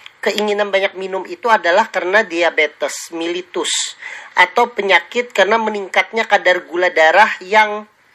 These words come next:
tidak terkontrol di dalam darah, atau kita menyebutnya dengan kencing manis. Nah, gejala kencing manis ini salah satunya adalah polidipsi. Polidipsi ini adalah rasa haus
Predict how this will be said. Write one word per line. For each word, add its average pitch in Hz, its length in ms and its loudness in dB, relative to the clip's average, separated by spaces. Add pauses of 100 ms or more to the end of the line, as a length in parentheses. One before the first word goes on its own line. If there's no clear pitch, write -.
(580)
tidak 190 320 0
terkontrol 190 580 2
di 180 140 -6
dalam 156 320 0
darah, 127 300 -2 (180)
atau 196 320 2
kita 208 240 -2
menyebutnya 196 480 0
dengan 180 260 0
kencing 165 380 -10
manis. 139 640 -8 (720)
Nah, 190 160 4 (480)
gejala 269 400 2
kencing 262 240 -8
manis 202 320 -2
ini 170 320 -10
salah 202 240 0
satunya 226 400 -2
adalah 233 240 0
polidipsi. 233 880 -4 (540)
Polidipsi 220 720 -2
ini 254 80 0
adalah 175 720 4 (400)
rasa 208 400 2
haus 240 240 4